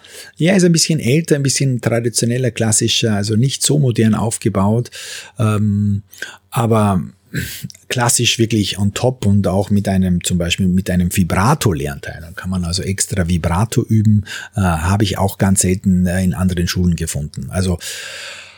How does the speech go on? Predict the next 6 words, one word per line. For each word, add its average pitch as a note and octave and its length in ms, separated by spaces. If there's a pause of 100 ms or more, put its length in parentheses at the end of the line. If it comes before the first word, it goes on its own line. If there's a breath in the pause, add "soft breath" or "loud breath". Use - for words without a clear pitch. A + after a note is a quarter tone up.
(320 loud breath)
Landau, B2+ 680 (800 loud breath)
Saxophonschulen, G2 1000
La E2 120
Cour, G#2+ 460
die E2 200
Etüden D2+ 480